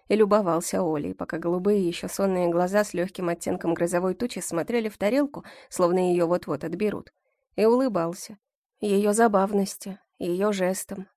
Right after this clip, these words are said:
манере есть, небрежно вытирать рот кулаком,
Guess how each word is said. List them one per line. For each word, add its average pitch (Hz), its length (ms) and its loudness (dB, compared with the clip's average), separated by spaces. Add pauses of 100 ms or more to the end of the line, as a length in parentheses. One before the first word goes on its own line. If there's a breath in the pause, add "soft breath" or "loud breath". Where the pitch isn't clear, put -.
(140)
манере 208 460 2
есть, 196 480 -2 (360)
небрежно 202 500 4
вытирать 175 440 -6
рот 202 220 0
кулаком, 190 580 -2